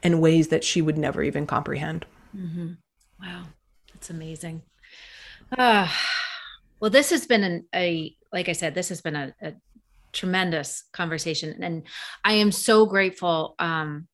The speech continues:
Speaker 2: that I got to interview to you today and introduce you to my audience.
Speaker 1: Yes, thank you so
Speaker 2: And,
Speaker 1: much.
Speaker 2: um, I hope that, I know you have a podcast, Lead a Life Uncommon.
Speaker 1: Yep.
Speaker 2: Um, so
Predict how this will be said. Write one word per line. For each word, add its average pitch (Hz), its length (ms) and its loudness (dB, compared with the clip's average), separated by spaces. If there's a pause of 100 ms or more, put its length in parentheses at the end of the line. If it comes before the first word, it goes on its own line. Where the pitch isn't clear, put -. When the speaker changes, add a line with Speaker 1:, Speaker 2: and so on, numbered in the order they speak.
(120)
Speaker 2:
that 160 440 2
I 175 120 0
got 170 200 2
to 165 280 -2 (340)
interview 254 440 6
to 240 180 2
you 208 180 2
today 202 640 0
and 170 320 -4
introduce 202 500 -2
you 190 140 -2
to 185 220 -4
my 170 320 0
audience. 170 680 -4 (220)
Speaker 1:
Yes, 151 260 0
thank 165 240 0
you 165 60 2
so 160 140 -6
Speaker 2:
And, 147 60 -6
Speaker 1:
much. 165 340 -2
Speaker 2:
um, 160 200 -8 (180)
I 185 120 4
hope 202 340 -2
that, 175 360 4
I 180 60 -2
know 185 120 -2
you 208 160 2
have 196 80 0
a 175 60 -6
podcast, 262 800 2
Lead 196 460 0
a 185 100 2
Life 175 380 2
Uncommon. 190 640 -2 (360)
Speaker 1:
Yep. 170 220 2 (160)
Speaker 2:
Um, 175 400 2
so 196 640 2